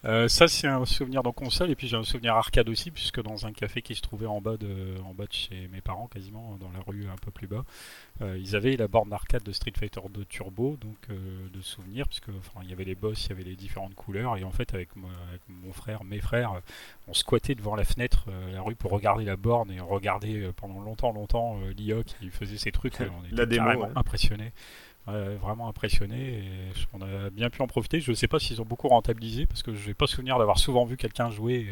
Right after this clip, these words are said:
Speaker 1: <laughs> à cette borne,
Speaker 2: <laughs>
Speaker 1: mais en même temps c'était bien, comme ça on pouvait observer tranquillement
Speaker 2: Oui,
Speaker 1: à
Speaker 2: voilà,
Speaker 1: travers la
Speaker 2: comme ça,
Speaker 1: fenêtre.
Speaker 2: euh, per-, personne n'était devant l'écran, c'est parfait.
Speaker 1: Voilà, donc ça c'est un souvenir, on prenait vraiment une claque, et donc c'est seulement plus tard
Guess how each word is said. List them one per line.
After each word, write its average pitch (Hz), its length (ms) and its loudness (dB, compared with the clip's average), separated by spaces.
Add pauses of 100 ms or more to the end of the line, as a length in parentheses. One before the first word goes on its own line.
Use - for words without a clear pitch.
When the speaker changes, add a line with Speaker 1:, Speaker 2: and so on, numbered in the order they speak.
Speaker 1:
<laughs> - 100 12
à 127 80 8
cette 110 200 0
borne, 139 240 2 (220)
Speaker 2:
<laughs> - 280 -2
Speaker 1:
mais 98 60 0
en 104 60 6
même 110 140 4
temps 151 120 10
c'était 135 300 8
bien, 131 160 8
comme 123 160 0
ça 143 120 4
on - 20 2
pouvait 117 260 0
observer 107 340 0
tranquillement 107 420 4
Speaker 2:
Oui, 139 40 6
Speaker 1:
à 139 60 6
Speaker 2:
voilà, 123 180 6
Speaker 1:
travers 110 140 4
la 107 60 4
Speaker 2:
comme - 100 6
ça, 131 160 2
Speaker 1:
fenêtre. 95 140 -4 (420)
Speaker 2:
euh, 113 40 -4
per-, - 80 6
personne 139 220 10
n'était 131 180 4
devant 123 140 4
l'écran, 117 320 0
c'est 104 140 -8
parfait. - 180 -12 (440)
Speaker 1:
Voilà, 104 180 -2 (200)
donc 107 160 -8
ça 123 140 -4
c'est - 180 -8
un 95 300 -8
souvenir, 117 320 -6
on 98 160 -4
prenait 110 240 -2
vraiment 104 220 0
une 101 80 -10
claque, - 400 0
et 95 100 -6 (220)
donc 95 120 -6
c'est - 120 2
seulement 107 420 4
plus - 220 -8
tard 117 240 4